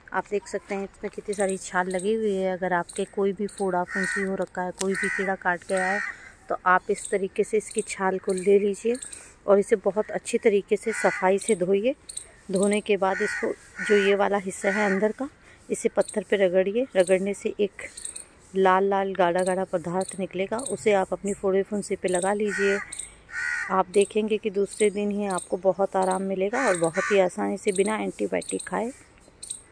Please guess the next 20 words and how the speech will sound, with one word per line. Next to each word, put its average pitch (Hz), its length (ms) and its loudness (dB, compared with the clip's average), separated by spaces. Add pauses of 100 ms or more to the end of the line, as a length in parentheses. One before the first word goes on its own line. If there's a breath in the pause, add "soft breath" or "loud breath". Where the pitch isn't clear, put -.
(600)
आपको 196 360 -2
आपके 202 360 0 (320)
शरीर 185 520 2
में 262 180 0
आराम 180 320 -2
मिलेगा। 165 440 -4 (720 loud breath)
तो 190 80 2
आप 180 200 0
देख 190 200 2
सकते - 320 -2
हैं 196 300 -6
ये 196 80 -6
कितना 190 260 -6
फ़ायदेमंद 196 640 -6
पेड़ 202 280 0
है। 220 160 -4 (680 loud breath)
इसकी 214 260 0
जो 208 160 6
दातुन 202 400 2
है 233 200 0